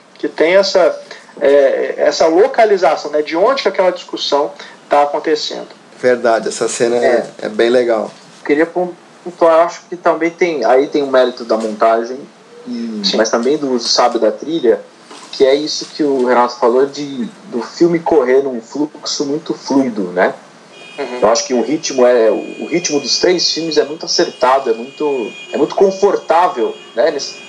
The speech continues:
Speaker 3: nesse aspecto formal mesmo. O Margaret tem duas horas e tá lá, lá, né?
Speaker 2: É.
Speaker 3: E é, é um filme que a gente não sente isso. Eu acho que é um, é um mérito também da, da maneira do diretor entender o ritmo.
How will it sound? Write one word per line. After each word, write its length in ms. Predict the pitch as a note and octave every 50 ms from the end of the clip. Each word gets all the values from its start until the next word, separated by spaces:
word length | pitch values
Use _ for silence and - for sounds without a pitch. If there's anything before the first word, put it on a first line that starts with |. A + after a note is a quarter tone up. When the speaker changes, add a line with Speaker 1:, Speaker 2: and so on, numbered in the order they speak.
| -
Speaker 3:
nesse 140 | - - - C3+
aspecto 460 | B2 - - - C3 - - - B2
formal 520 | - - C3 A#2+ A2+ A2+ A2+ A2+ A2+ A2+
mesmo. 320 | G#2+ G2+ F#2+ F#2+ G2+ G2 G#2 - - - -
O 680 | A#2+ A#2+ B2+ B2 B2 A#2 A2 G#2 G2+ G2 - - - - - - - - - - - - - - - - - - -
Margaret 480 | G#2+ B2 D3 E3 F3+ F#3 F3 E3+ E3 E3 - -
tem 500 | D#3+ E3 E3+ E3+ D#3 B2+ - - - -
duas 320 | B2+ C#3+ D#3 D#3 D3 - B2
horas 320 | C3+ C#3+ D#3+ D3+ C#3+ C#3+ D#3+
e 80 | D#3+ D3+ -
tá 140 | - D3+ D3+
lá, 140 | D3 C#3 B2
lá, 320 | - A#2+ C3 B2 - - - -
né? 200 | - A2 B2+ C3+ - - - - - -
Speaker 2:
É. 320 | B2+ B2 B2 A#2+ G2+ G2+
Speaker 3:
E 340 | A2 A2+ A2+ A2 G#2+ G#2+ G2+ G#2 F#2+ F#2+ F2+ - - - - - - -
é, 60 | -
é 180 | - - - C3+
um 100 | C#3 -
filme 260 | - - D#3 D#3+ E3
que 100 | - F3
a 60 | E3 D#3+
gente 200 | E3+ - E3+ E3
não 120 | E3+ E3
sente 1040 | - - - E3+ E3+ E3 - - - - - - - F3 E3+ E3 E3 - - A#2+ G#2+
isso. 200 | G#2 - - C#3
Eu 80 | A#2+ A2+
acho 160 | - - -
que 120 | - - C3
é 140 | B2+ C3 C3
um, 380 | C3 C3 C3 A#2+ - - - -
é 100 | - -
um 120 | C#3+ C#3+
mérito 340 | C#3 C#3 D3 D3 D3 - -
também 320 | - D3 C#3 C3+ C#3 D3+ D3
da, 220 | D3+ D3 C#3+ C3+ - - - - - - - - - - - - -
da 80 | -
maneira 300 | - C3 C3 D3 D#3+ E3+
do 100 | E3+ E3+
diretor 400 | D#3 D#3 D#3+ D#3+ D3+ - D3+ D#3
entender 360 | D#3+ E3 - E3 D#3+ D3+ D#3 E3+
o 100 | F#3+ E3
ritmo. 420 | C#3+ C3+ B2+ - - G#2 G2+